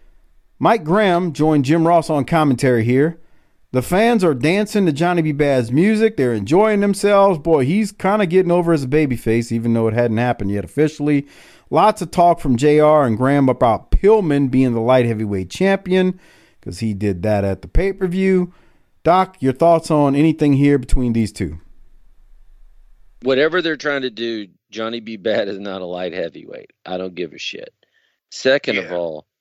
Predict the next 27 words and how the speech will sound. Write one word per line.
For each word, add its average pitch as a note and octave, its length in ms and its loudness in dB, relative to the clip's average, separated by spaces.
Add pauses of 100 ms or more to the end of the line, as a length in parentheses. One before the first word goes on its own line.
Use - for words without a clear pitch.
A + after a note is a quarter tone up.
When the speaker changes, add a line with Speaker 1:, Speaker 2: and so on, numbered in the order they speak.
(400)
Speaker 2:
can A#2 180 -10
we C#3 100 -4
get C3+ 180 -4
back C3 220 -2
to E2+ 80 -20
twenty-eight A#2+ 800 -10
fifteen? F#2 500 -16 (260)
We A2 140 -6
have A2 240 -4
dick G#2+ 200 -8 (100)
dancing D2 520 -20
to C#2+ 120 -20
watch. - 520 -20 (360)
Speaker 3:
What's D3+ 220 -14
he, A3+ 120 -8
like, A#2 300 -8
two, E3+ 280 -14 (100)
two F3+ 200 -12
forty, F3 480 -8
two F3 220 -8
fifty? B3+ 640 -8 (180)
Speaker 2:
He's C3+ 100 -12
two C3+ 200 -6
forty G#2 440 0
Speaker 1:
Dude, A2+ 80 -2
he's, F2 300 -10
Speaker 2:
easy. - 120 -20